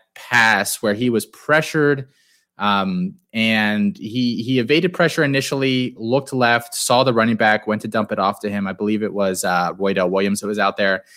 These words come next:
and basically threw it right at a safety that was there. And if I, I think on a normal day in a normal game, that safety would have just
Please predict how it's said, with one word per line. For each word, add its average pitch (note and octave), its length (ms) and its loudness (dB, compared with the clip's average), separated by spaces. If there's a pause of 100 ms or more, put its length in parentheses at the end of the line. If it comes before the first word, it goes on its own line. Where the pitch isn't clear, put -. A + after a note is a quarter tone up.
(360)
and A2 500 4
basically C3 420 4
threw C3+ 300 0
it B2 100 0
right G#2+ 720 0
at G2+ 220 0
a F#2 60 0
safety F2 500 -6
that D#2 160 -18
was E2+ 160 -18
there. - 280 -20
And F#2+ 200 -10
if - 400 -12
I, G#2 320 0
I G#2+ 40 0
think C3 500 -2 (640)
on A#2 160 4
a A2 80 4
normal C#3+ 420 6
day C3 280 6
in B2 80 4
a A2+ 40 4
normal A#2+ 440 4
game, A2 360 2
that G#2 180 2
safety G#2+ 340 -4
would G2 160 -2
have F#2 80 -8
just - 220 -10